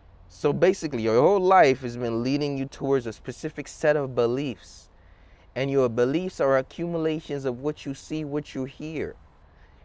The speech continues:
And you've been seeing, though seeing, you can't see. Though hearing, you are not hearing. And that's the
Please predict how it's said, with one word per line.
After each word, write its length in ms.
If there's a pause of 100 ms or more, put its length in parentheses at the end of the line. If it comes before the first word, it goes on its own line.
(100)
And 160
you've 240
been 180
seeing, 760
though 220
seeing, 680
you 120
can't 280
see. 520 (880)
Though 340
hearing, 720
you 160
are 140
not 280 (200)
hearing. 460 (1160)
And 140
that's 160
the 160